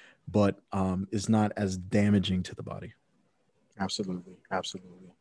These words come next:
Speaker 2: Um, so that's, you know, a, a huge part of what we wanna kinda focus, you know, with this episode is to understand, um, habits in itself and kinda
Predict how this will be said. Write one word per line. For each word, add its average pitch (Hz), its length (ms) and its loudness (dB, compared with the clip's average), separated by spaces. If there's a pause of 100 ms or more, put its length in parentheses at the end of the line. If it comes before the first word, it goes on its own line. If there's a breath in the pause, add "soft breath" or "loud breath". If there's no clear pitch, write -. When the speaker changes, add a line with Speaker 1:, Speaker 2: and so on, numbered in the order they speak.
(540)
Speaker 2:
Um, 101 480 8 (160)
so 127 160 8
that's, 131 320 10
you 127 60 6
know, 101 280 4 (340)
a, 117 100 8
a 110 160 4
huge 110 400 0 (400)
part 98 240 6
of 95 100 4
what 92 140 2
we 98 100 -2
wanna 92 320 -6 (100)
kinda 92 240 0
focus, - 600 -4
you 101 80 -18
know, 92 240 -10
with 95 160 -20
this 92 160 -6
episode 92 480 -2
is 92 140 -2
to 95 160 -2
understand, 95 640 -6 (480)
um, 90 420 -2
habits - 580 4 (120)
in 107 100 2
itself - 600 0 (160)
and 95 200 -6
kinda 92 420 0